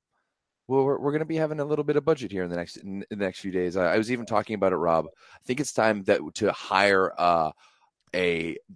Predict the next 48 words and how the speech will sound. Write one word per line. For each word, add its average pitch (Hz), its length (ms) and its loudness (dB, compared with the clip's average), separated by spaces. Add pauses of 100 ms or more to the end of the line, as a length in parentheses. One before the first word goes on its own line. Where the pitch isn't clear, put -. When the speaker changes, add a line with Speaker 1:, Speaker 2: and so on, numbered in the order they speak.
Speaker 1:
Discord 90 540 4
Speaker 2:
mod. 85 140 -10
Speaker 1:
man, 87 220 0
Speaker 2:
Yeah, 92 160 2
Speaker 1:
a 85 140 0
Speaker 2:
Discord 92 80 -2
Speaker 1:
Discord 101 420 2
mod. 90 180 2
Speaker 2:
moderator. 90 440 2 (480)
Speaker 1:
Or, 104 220 0
Speaker 2:
Good 156 120 10
Speaker 1:
or - 40 -6
Speaker 2:
problem 160 280 12
to 123 60 6
Speaker 1:
two, 110 60 6
Speaker 2:
have. 120 240 8
It's 95 100 2
Speaker 1:
or, - 160 6
Speaker 2:
<laughs> - 120 6
gotten 127 260 6
Speaker 1:
or 123 40 0
Speaker 2:
to 117 80 6
that 107 220 6
Speaker 1:
two 107 60 6
Speaker 2:
level. 120 200 6
Speaker 1:
or 120 60 8
three. 117 380 -2
Yeah, 107 240 4
it, 104 260 0
it's 120 140 -6
gotten 110 260 8
to 101 380 2
a - 40 -4 (120)
level. 101 480 4
Ronnie, 107 580 4
no. 92 340 2
Like, 82 340 -4
it's, - 260 -10
it's - 160 -16 (100)
already 92 340 -2
a 85 40 -6
no, 78 220 -8
man. 69 260 -10
Like, 80 140 -12
there's 92 200 -6
no 92 400 0
<laughs> 87 40 -4
way 80 420 -4